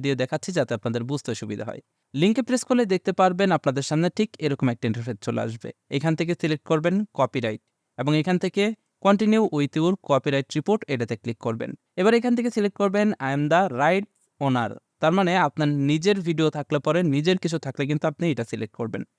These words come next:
এরপর এবার আপনি এইখানে আপনার ডিটেলস এখান থেকে আপনি সিলেক্ট করে দিবেন। আপনার জাতীয় পরিচয়পত্র বা পাসপোর্ট অনুযায়ী আপনি এইখানে আপনার নাম এবং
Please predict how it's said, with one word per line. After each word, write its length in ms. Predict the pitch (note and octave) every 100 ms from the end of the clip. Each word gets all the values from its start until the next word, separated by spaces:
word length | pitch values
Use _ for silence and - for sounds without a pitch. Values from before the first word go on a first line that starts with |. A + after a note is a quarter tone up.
| _ _ _ F#3+
এরপর 260 | A3+ G3+ G#3 - F#3+
এবার 160 | A3 A3
আপনি 160 | G#3+ A3 - - A#3
এইখানে 400 | A#3 G3 D3+ D#3 A3 D3
আপনার 240 | C3 - C#3 B2+
ডিটেলস 360 | E3 F#3+ F#3+ -
এখান 140 | C3+ C3+
থেকে 140 | C#3 C#3+
আপনি 120 | C3+ G3 -
সিলেক্ট 240 | B2+ A2+ B2
করে 120 | G#2+
দিবেন। 200 | A2+ A2 A#2 - _ -
আপনার 200 | E3 G#3 F3+
জাতীয় 260 | E3+ F#3 A3+ A3
পরিচয়পত্র 500 | A3 G#3+ G#3 F#3+ - F3+
বা 60 | F3 D#3
পাসপোর্ট 360 | D3+ - F3 E3 C#3+
অনুযায়ী 300 | C3 B2+ D3+ E3+
আপনি 180 | - D#3+ C#3+ D3
এইখানে 240 | D3+ D#3+ C3
আপনার 200 | - C3+ C3
নাম 160 | B2+ D#3+ G#3+ -
এবং 120 | B2+